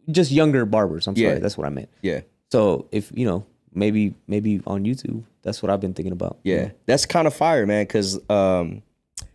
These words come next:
Speaker 2: I told my, I tell my brother all the time, uh, well, I used to, but when he first started, I'm like, "Yo, go to school, get the license," all that. He was like, "Nah, I don't wanna do that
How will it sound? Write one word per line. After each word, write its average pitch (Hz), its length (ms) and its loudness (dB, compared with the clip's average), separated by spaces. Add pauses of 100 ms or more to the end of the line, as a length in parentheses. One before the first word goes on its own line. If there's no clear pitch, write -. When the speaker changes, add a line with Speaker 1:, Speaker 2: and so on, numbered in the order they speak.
(640)
Speaker 2:
I 120 80 2
told 170 220 2
my, 135 180 4
I 123 80 4
tell 165 160 2
my 160 140 4
brother 113 300 4
all 110 180 4
the 104 80 2
time, 95 440 0 (240)
uh, 95 80 0
well, 113 140 4
I 107 60 6
used 139 300 2
to, 90 320 -2
but 98 120 2
when 104 120 2
he 113 60 4
first 123 280 2
started, 110 300 4
I'm 95 80 0
like, 90 180 -2
"Yo, 104 160 2
go 110 140 0
to 117 80 -2
school, 120 420 -2
get 117 200 -8
the 107 100 -4
license," 110 500 -6
all 104 80 -4
that. 95 80 -2
He 110 60 -2
was 110 100 -6
like, - 120 -10
"Nah, - 160 -14
I - 40 -20
don't 82 160 -20
wanna 85 140 -10
do 85 160 -10
that 80 240 -10